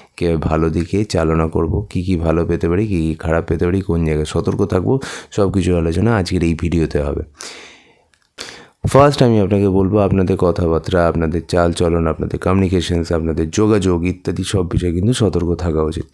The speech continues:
কাকে কী বলছেন সেটা হয়তো ব-, মানে বুঝে বলা উচিত, specially ফ্যামিলির মধ্যে, ফ্যামিলির প্রত্যেকটা মানুষের মধ্যে। সেটা আপনার স্ত্রী হতে পারে, আপনার মা হতে পারে, বাবা হতে পারে,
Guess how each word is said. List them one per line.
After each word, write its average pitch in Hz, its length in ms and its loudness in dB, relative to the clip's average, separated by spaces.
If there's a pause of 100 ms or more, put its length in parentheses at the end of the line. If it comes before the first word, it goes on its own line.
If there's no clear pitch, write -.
(340)
কাকে 92 280 0
কী 92 260 -2
বলছেন 92 440 2
সেটা 82 300 0
হয়তো 127 520 0
ব-, 80 340 0 (220)
মানে 85 240 -2
বুঝে 104 420 2
বলা 80 220 0
উচিত, 95 260 -6 (420)
specially 135 440 2 (240)
ফ্যামিলির 82 500 2
মধ্যে, 71 400 -6 (200)
ফ্যামিলির 107 380 2
প্রত্যেকটা 104 520 0
মানুষের 80 360 0
মধ্যে। 76 240 -4
সেটা 90 280 0
আপনার 90 240 -2
স্ত্রী 117 340 -2
হতে 101 220 2
পারে, 95 240 2
আপনার 90 240 0
মা 90 180 2
হতে 90 240 0
পারে, 87 180 0
বাবা 90 280 0
হতে 90 240 0
পারে, 87 160 0